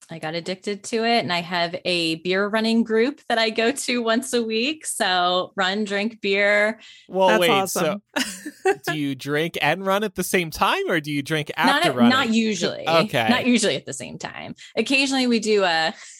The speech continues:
Speaker 1: <laughs> we do a Halloween run where we, uh, have trick or treat stops along the way <laughs>
Speaker 2: Okay.
Speaker 1: for
Speaker 3: I love
Speaker 1: beer.
Speaker 3: that.
Speaker 2: Drink or treat.
Speaker 1: But those are very slow runs, but <laughs>
Speaker 2: <laughs>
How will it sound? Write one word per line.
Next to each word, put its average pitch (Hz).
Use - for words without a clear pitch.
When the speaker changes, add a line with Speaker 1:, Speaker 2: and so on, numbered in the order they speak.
Speaker 1:
<laughs> -
we 233
do 226
a 214
Halloween 190
run 151
where 160
we, 156
uh, 139
have 151
trick 160
or 147
treat 160
stops 202
along 214
the 220
way 208
<laughs> 135
Speaker 2:
Okay. 123
Speaker 1:
for 247
Speaker 3:
I 208
love 202
Speaker 1:
beer. 226
Speaker 3:
that. 175
Speaker 2:
Drink 143
or 117
treat. -
Speaker 1:
But 170
those 185
are 185
very 165
slow 139
runs, -
but -
<laughs> 381
Speaker 2:
<laughs> -